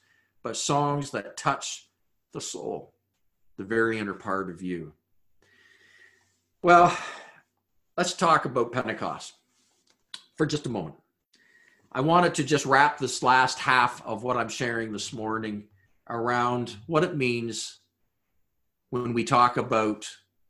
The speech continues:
Pentecostal Sunday, Pentecost Sunday. It is celebrated, uh, around the world. Jews today in particular have a specific celebration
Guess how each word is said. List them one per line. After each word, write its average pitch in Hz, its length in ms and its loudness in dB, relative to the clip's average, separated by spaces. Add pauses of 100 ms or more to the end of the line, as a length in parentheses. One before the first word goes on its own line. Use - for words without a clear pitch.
Pentecostal 113 720 -2
Sunday, 92 500 -8 (540)
Pentecost 101 400 -4
Sunday. 71 220 -12 (1600)
It 151 140 8
is 156 120 4
celebrated, 151 680 6 (600)
uh, 123 260 0
around 143 360 4
the 165 60 2
world. 131 460 0 (420)
Jews 156 440 8
today 127 340 4
in 123 120 0
particular 131 640 2
have 113 240 2
a 113 40 0
specific - 580 -2
celebration 120 760 0